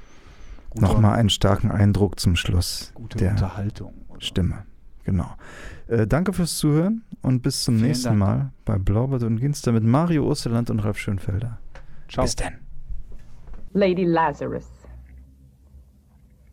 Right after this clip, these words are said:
Speaker 3: I have done it again. One year in every ten I manage it,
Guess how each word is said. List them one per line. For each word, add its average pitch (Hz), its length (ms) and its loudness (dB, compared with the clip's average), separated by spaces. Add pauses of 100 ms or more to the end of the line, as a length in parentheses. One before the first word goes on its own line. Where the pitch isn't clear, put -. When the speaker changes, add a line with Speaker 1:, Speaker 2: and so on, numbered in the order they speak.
Speaker 3:
I 220 140 2
have 240 120 2
done 247 240 4
it 254 100 0
again. 143 560 -2 (840)
One 254 300 4
year 240 400 4
in 196 100 0
every 190 460 0
ten 139 500 -4
I 135 160 -4
manage 139 480 -4
it, 147 300 -10